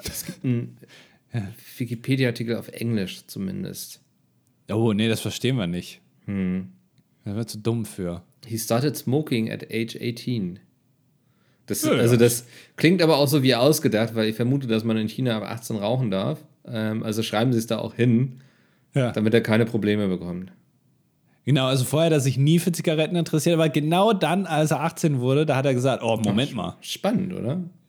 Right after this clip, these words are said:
Speaker 2: Ja, das,
Speaker 1: Ja.
Speaker 2: äh, was ist dieser Rauch? Hab ich nie vorher gesehen.
Speaker 1: Nee. Oh Mann, ey.
Speaker 2: Ja, äh, Micke, aber wie läuft es bei dir eigentlich?
Speaker 1: Oh, gut.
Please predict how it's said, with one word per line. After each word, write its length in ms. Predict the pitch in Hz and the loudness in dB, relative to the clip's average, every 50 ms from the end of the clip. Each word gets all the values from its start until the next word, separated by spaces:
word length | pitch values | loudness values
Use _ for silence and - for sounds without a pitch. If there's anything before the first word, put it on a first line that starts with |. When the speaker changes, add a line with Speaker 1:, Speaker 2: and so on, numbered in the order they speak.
| _ - | _ -2
Speaker 2:
Ja, 340 | 156 151 120 104 98 98 - _ - | 0 2 2 0 0 -2 -8 _ -14
das, 140 | 104 95 | -12 -8
Speaker 1:
Ja. 140 | 104 98 101 | -6 -6 -4
Speaker 2:
äh, 140 | 101 104 101 110 | -6 -6 -8 -10
was 240 | 113 110 113 107 - | -10 -10 -8 -6 -4
ist 160 | - 131 - | -4 -4 0
dieser 240 | - 147 120 117 110 | 0 2 2 2 2
Rauch? 300 | 104 120 175 214 175 - | 2 2 2 2 2 0
Hab 100 | 110 107 | -2 -4
ich 120 | 107 107 | -2 -2
nie 160 | 131 127 139 135 | 0 2 2 2
vorher 240 | 131 127 120 120 | 2 0 0 2
gesehen. 460 | 117 113 117 151 214 196 101 90 - - _ _ _ _ _ | 0 0 0 0 -2 -2 -4 -6 -8 -14 _ _ _ _ _
Speaker 1:
Nee. 220 | 101 98 92 90 92 - - - - - - - - - - _ _ - - | -4 -4 -2 -4 -4 -8 -16 -20 -20 -20 -20 -20 -20 -20 -20 _ _ -12 -10
Oh 80 | 92 | -8
Mann, 320 | 90 82 78 80 78 82 85 | -6 -6 -6 -6 -8 -8 -8
ey. 260 | 87 87 87 90 90 - _ _ _ _ _ _ _ _ _ _ _ _ _ _ _ _ - - - - - - - - - 135 127 | -8 -8 -10 -10 -12 -16 _ _ _ _ _ _ _ _ _ _ _ _ _ _ _ _ -20 -20 -20 -20 -20 -20 -20 -20 -20 -8 -2
Speaker 2:
Ja, 200 | 135 143 180 185 143 | 0 0 2 0 0
äh, 80 | 156 156 | -2 -2
Micke, 280 | 147 156 196 208 220 - | 2 2 2 4 2 2
aber 200 | 147 151 147 151 | 2 2 2 4
wie 80 | 160 | 4
läuft 240 | 156 175 214 208 - | 4 4 2 0 -2
es 100 | - - | -4 -2
bei 160 | - 175 151 | 0 0 0
dir 260 | 139 143 190 262 262 117 | 2 2 0 0 2 2
eigentlich? 600 | 101 90 90 85 87 80 78 78 - - - - _ _ _ _ _ _ _ _ _ _ _ _ _ _ _ _ _ _ | 2 0 0 0 -2 -4 -6 -8 -10 -14 -18 -20 _ _ _ _ _ _ _ _ _ _ _ _ _ _ _ _ _ _
Speaker 1:
Oh, 100 | - 247 | -8 -6
gut. 460 | - - 330 330 311 - - - - | -2 4 4 6 6 4 2 -4 -14